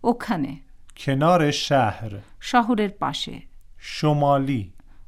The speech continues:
Speaker 1: উত্তর।
Speaker 2: اصلی۔
Speaker 1: মূল।
Speaker 2: همکنون۔
Speaker 1: এখন।
Speaker 2: بازار۔
Speaker 1: বাজার।
Speaker 2: نظیر۔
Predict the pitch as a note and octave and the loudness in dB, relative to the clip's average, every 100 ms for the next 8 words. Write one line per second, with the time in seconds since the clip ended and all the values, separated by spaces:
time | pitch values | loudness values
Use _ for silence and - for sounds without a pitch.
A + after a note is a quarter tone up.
0 | - A#3 A3+ - C3+ - - - - - | -6 -4 -4 -6 -6 -8 -14 -20 -20 -20
1 | - - - B2+ - - C3+ C#3 G#2 - | -20 -6 0 0 -2 -8 -4 -2 -4 -10
2 | - - - - - - A3 A#3 F3 C#3 | -20 -20 -20 -20 -8 4 6 6 4 -2
3 | D3 - - - - - - D3 D3+ C#3 | -4 -12 -20 -20 -20 -18 0 2 4 2
4 | - D3+ D#3+ G#2+ F2+ - - - - G3 | 0 0 0 -2 -6 -14 -20 -6 -2 -2
5 | - F#3 C#3 C3+ - - - - - G#2+ | -4 -4 -2 -4 -8 -18 -20 -16 -12 -4
6 | A2+ A#2+ A#2+ A2 C#3+ B2+ G2 G#2+ G#2 - | 2 4 2 2 4 4 2 -6 -16 -18
7 | - F#3+ E3+ D#3 C#3 B2 - - - - | -2 4 4 4 -6 -6 -14 -20 -20 -20
8 | - - C3 C3+ C3 C3 D#3 B2 | -14 -6 0 2 2 0 -2 -2